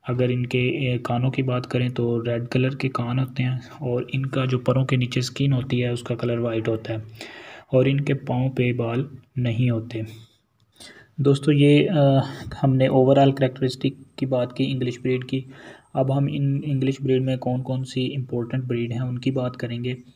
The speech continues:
तो सबसे पहले English breed में Dorking chickens आती हैं। Dorking chicken का जो male होता है,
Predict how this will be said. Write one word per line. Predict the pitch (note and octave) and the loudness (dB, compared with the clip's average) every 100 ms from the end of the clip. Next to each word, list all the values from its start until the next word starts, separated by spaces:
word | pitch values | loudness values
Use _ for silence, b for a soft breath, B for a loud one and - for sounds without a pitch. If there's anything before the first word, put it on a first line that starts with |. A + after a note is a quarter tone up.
| B B B B - | B B B B -4
तो | B2 A#2+ | -2 -2
सबसे | C3+ C3 C#3+ | -4 -4 -4
पहले | C#3+ B2 C3 C3 C3 - - _ _ _ _ _ - | -2 -4 0 0 0 -4 -20 _ _ _ _ _ 0
English | C#3 C#3+ C3+ | 2 2 2
breed | C3 C3 C3 | 2 2 2
में | C3 C3 B2+ | 2 4 4
Dorking | B2 C3 B2+ - C#3+ C#3+ C#3+ | 6 6 6 2 4 6 6
chickens | C#3+ B2+ C3 B2+ B2 C3+ | 4 0 2 2 2 2
आती | A#2+ - A#2+ | 2 0 -2
हैं। | A2+ A#2 A2+ - B B B B B B B _ _ _ _ - | -2 -6 -18 -20 B B B B B B B _ _ _ _ -2
Dorking | C#3+ C#3+ C#3+ F3 E3+ | 4 6 6 4 0
chicken | - - E3 | 0 2 4
का | D#3 | 6
जो | D3 D3 | 6 6
male | C3 C3 C3+ | 6 6 6
होता | C#3 C3+ C#3+ | 4 4 4
है, | C3+ D3 D3 | 4 4 0